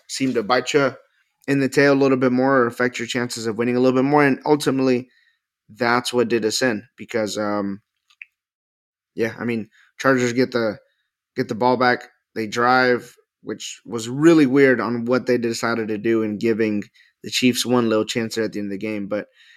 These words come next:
yeah, I mean, that interception to me, it's gonna be interesting to see what this does of Patrick's mentality because, I mean, if I'm not mistaken, we didn't have any turnovers until week nine last year. I think that's what the stat sheet says.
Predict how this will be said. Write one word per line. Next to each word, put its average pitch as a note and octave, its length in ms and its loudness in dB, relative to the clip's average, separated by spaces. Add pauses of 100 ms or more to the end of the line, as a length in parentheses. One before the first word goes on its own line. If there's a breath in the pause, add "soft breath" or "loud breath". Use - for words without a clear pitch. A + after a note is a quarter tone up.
(100)
yeah, C#3 120 2
I - 20 4
mean, C3 160 2
that D#3+ 140 2
interception C#3+ 600 0
to - 140 -8
me, B2 420 -4 (300 soft breath)
it's - 160 -6
gonna G#3 180 2
be F3 120 4
interesting E3 360 2
to C#3 60 0
see C3+ 520 0 (800)
what D#3 340 2
this D3+ 160 4
does C3+ 240 2
of B2+ 120 -2
Patrick's B2 600 -2
mentality A#2 560 -2
because, A#2+ 680 0 (720)
I B2 40 -6
mean, B2+ 220 2
if A#2 120 -4
I'm F3 80 2
not E3+ 140 4
mistaken, B2+ 480 2
we D#3+ 100 4
didn't E3 160 0
have B2+ 200 0
any C#3 220 4
turnovers C3 480 0
until A2 300 -6
week B2 260 -2
nine A2+ 560 0
last D3+ 300 2
year. F3 280 2 (340)
I G#2 60 -4
think A#2+ 140 -2
that's B2 200 2
what B2+ 120 0
the - 80 -8
stat - 280 -2
sheet C#3 180 -2
says. C#3+ 380 -2